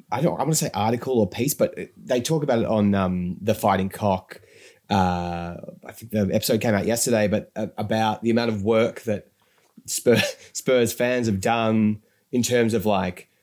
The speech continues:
"Oh, that backing in thing that Harry Kane does, that's not dangerous. That's just a normal," you know, or like,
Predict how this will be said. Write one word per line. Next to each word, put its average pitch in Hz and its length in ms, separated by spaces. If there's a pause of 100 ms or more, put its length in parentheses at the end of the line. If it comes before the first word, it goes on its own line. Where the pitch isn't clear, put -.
(340)
"Oh, 175 160
that - 400
backing 147 400
in 208 140
thing 240 160
that - 120
Harry 175 240
Kane 190 240
does, 202 300
that's - 240
not 330 160
dangerous. 107 460
That's 285 180
just 294 160
a 285 60
normal," 226 460
you 151 140
know, 127 160
or 135 160
like, 127 360